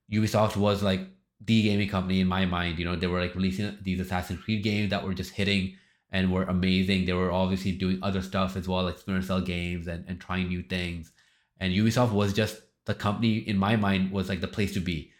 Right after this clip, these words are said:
Of like, "Wow, look at, look at this company looks amazing." And every time they make a game, I'll be so excited.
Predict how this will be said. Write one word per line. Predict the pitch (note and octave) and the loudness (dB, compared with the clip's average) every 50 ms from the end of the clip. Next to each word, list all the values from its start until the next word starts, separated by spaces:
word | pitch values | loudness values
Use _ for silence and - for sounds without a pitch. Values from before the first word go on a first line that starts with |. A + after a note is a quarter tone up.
| _ _ _ _ _ - | _ _ _ _ _ -10
Of | - F2+ - | -8 -4 -4
like, | F#2+ F2 - | -2 0 0
"Wow, | G2 F#2 F2+ D#2 D#2 E2 | 2 2 2 0 -2 -4
look | G2 - A#2+ | -4 -4 -4
at, | F#2+ - | -4 -4
look | - A2 - | -6 -6 -6
at | - G2+ | -4 -4
this | G2 G2 - | -4 -4 -4
company | - - A2+ G2 A#2 A2 | -6 -6 -6 -2 -2 0
looks | G2 F#2 - - - | -2 -2 -4 -4 -2
amazing." | G2 F#2 F#2 F#2+ G2 G2 F#2+ F#2 G2 F2 F2 | 0 2 4 4 6 4 4 2 2 0 0
And | F2+ F2+ - | -2 -2 -2
every | G#2 G#2 G#2 | -2 0 0
time | G2 G#2+ A2 G#2+ | 0 0 0 0
they | G2+ G2 | 2 2
make | F#2+ F#2+ F#2 F#2+ | 2 2 0 -2
a | F#2 | -4
game, | E2+ F#2+ F#2 F#2 F#2 | -2 0 0 0 0
I'll | F2 F2+ | 0 -2
be | F2 F#2+ F#2+ | -2 -4 -4
so | F2+ - F#2+ | -4 -6 -8
excited. | F#2 - - F2 F2 F2 F2 E2+ D#2+ | -10 -8 -8 -6 -6 -4 -6 -6 -8